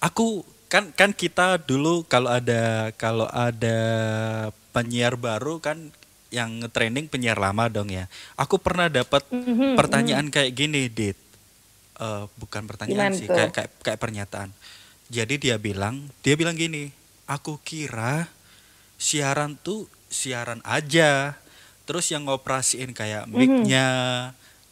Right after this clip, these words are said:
Speaker 1: terus yang naik, naik turunin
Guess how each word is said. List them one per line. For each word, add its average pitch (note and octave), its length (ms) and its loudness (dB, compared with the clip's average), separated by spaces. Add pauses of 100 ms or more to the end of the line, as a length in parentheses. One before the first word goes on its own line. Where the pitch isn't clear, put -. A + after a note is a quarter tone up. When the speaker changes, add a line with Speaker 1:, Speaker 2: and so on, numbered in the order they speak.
(200)
Speaker 1:
terus B2 260 -8 (240)
yang A2+ 400 -12
naik, A#2 260 -2 (120)
naik A#2+ 240 -4
turunin A2+ 880 -2